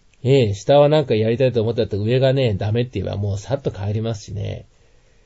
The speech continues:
で、そうなってくると、その、ねえ、あいつは敵だと、お、あいつは敵だからね、用心しろと武力で倒したいなんてあってですね、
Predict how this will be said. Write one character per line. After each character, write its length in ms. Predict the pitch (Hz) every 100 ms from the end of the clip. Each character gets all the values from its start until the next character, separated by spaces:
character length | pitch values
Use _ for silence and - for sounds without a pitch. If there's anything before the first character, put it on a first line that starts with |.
| _ _ _ 143
で、 200 | 151 143
そ 200 | 180 196
う 20 |
な 100 | 220
っ 40 |
て 100 | 180
く 100 | 170
る 80 | 139
と、 120 | 143
そ 140 | 131 135
の、 340 | 135 135 127 - _ _ _ _ _ _ _ _ -
ね 160 | 160 180
え、 200 | 107 - _ _ _ -
あ 120 | 139
い 80 | 175
つ 120 | 202
は 100 | 196
敵 240 | 196 202
だ 140 | 196 190
と、 580 | 143 104 90 87 82 -
お、 400 | 117 113 117 113
あ 80 | -
い 80 | 156
つ 120 | 170
は 100 | 170
敵 200 | 175 170
だ 120 | 175
か 80 | 156
ら 120 | 120
ね、 140 | 104 104
用 220 | 127 160
心 180 | 123 104
し 80 | 104
ろ 100 | 101
と 100 | 98
武 140 | 113
力 200 | 156 131
で 120 | 95 -
倒 200 | 117 127
し 60 |
た 100 | 127
い 60 | 92
な 80 | 98
ん 60 |
て 120 | 101
あ 40 | 101
っ 40 |
て 120 | -
で 100 | 101
す 80 | 104
ね、 240 | 110 95